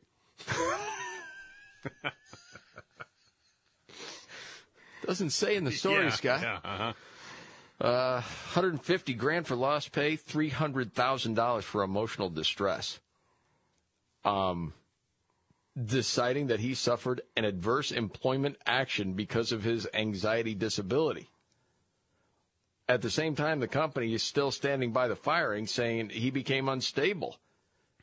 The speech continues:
Speaker 2: and they were protecting other employees in the event he got violent, 'cause he was really ticked.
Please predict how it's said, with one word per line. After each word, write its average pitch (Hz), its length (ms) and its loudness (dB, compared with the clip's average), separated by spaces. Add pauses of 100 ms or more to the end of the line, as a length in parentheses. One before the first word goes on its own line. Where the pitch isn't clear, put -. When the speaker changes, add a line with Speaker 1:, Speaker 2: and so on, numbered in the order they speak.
Speaker 2:
and 123 140 2
they 127 100 6
were 127 160 4
protecting 127 540 0
other 123 180 2
employees 123 540 2
in 123 80 0
the 117 100 2
event 117 260 0
he 143 120 0
got 135 180 2
violent, 143 480 0 (800)
'cause - 100 0
he 147 120 2
was 131 160 0
really 131 460 0
ticked. - 440 -2